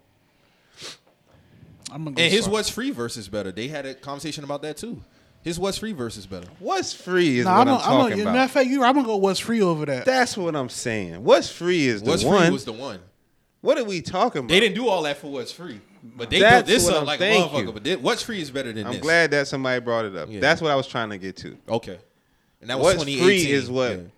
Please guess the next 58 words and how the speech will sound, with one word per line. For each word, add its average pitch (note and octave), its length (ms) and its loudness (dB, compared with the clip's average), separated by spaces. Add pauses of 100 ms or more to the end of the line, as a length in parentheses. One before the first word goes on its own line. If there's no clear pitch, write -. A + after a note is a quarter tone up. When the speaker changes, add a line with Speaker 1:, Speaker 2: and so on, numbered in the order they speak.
(260)
Speaker 3:
Y'all D#3 280 2
gassing. A#2+ 600 -2 (200)
I A#2+ 160 -4
under-, A2 300 -8
y'all B2 240 0
doing B2+ 300 -4
whatever G#2+ 360 0
with G2 180 -4
this, F2+ 240 -8
respectfully F2+ 600 -8
to - 140 -14
the, E2+ 120 -12 (140)
to, E2+ 120 -12
you D#2 60 -8
know F#2 60 -10
what A2 60 -6
I'm A2 80 -10
saying? A2+ 360 -6
But F2+ 200 -14 (640)
what's F3+ 160 -8
free C#3+ 200 -8
was F#2+ 180 -8
the, E2 100 -18 (720)
he F#3 140 -8
came E3+ 240 -6
on D3 100 -8
that D3 140 -4
shit C3 180 -6
talking A#2 320 -6
that A#2+ 160 -6
shit, F#2 240 -12
right? F#2 200 -10
He C#3 100 -14
came D3 320 -12
on C#3 100 -10
there C3 120 -6
talking A2+ 360 -8
what G2+ 120 -8
exactly A2 380 -6
what, G2+ 140 -8
what, F#2 180 -10
what G#2+ 140 -10
it F#2 100 -10
was A2+ 280 -8
and G2+ 80 -12
what F#2 100 -12
it F2 60 -16
still C#3 500 -6
is A2 280 -2
right G#2+ 220 -6
now. A#2 120 -8
You G#2 100 -10
listen A2 160 -16
to A#2 60 -12
that G2+ 140 -8
verse G#2 220 -12
right G2 240 -10
now. A#2 240 -10